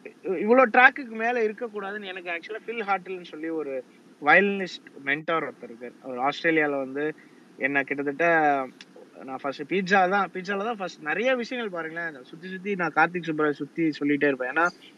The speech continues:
என்னோட பிகினிங்ல இருந்தவங்க பா-, ரஞ்சித் and கார்த்திக் சுப்புராஜ், அவங்க ரெண்டு பேரும் முக்கியமான ரெண்டு மக-, ரெண்டு ஆட்கள் என்னுடைய வாழ்க்கையில.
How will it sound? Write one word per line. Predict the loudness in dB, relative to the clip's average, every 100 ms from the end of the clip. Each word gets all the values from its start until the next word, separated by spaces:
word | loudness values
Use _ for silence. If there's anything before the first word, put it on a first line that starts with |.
| -20 -6
என்னோட | 2 6 6
பிகினிங்ல | 4 0 0 0 2 0
இருந்தவங்க | 0 -4 -6 -8
பா-, | -4 -2
ரஞ்சித் | -2 -2 -4 -4
and | -6 -4
கார்த்திக் | -6 -6 -10 -10
சுப்புராஜ், | -8 -8 -4
அவங்க | -2 2
ரெண்டு | 4 6
பேரும் | 6
முக்கியமான | 4 6 6 8 8 6 2
ரெண்டு | -2 -4 -10
மக-, | -12 -20 -20 -20 -20 -18 -4
ரெண்டு | 0 2
ஆட்கள் | 4 2 0 -2
என்னுடைய | -2 -6 -6 -6
வாழ்க்கையில. | -8 -8 -12 -12